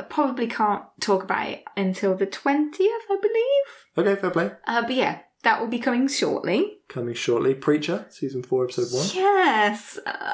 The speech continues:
Speaker 1: I don't know what to think about <laughs> this. It's just so bonkers, isn't it?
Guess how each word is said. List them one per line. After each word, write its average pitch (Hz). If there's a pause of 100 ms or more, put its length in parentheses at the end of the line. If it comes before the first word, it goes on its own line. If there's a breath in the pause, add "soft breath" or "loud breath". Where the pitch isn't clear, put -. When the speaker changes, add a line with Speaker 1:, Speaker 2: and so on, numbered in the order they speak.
(120)
Speaker 1:
I 320
don't 359
know 359
what 349
to 320
think 330
about 175
<laughs> -
this. -
It's 311
just 415
so 180
bonkers, 170
isn't 185
it? 170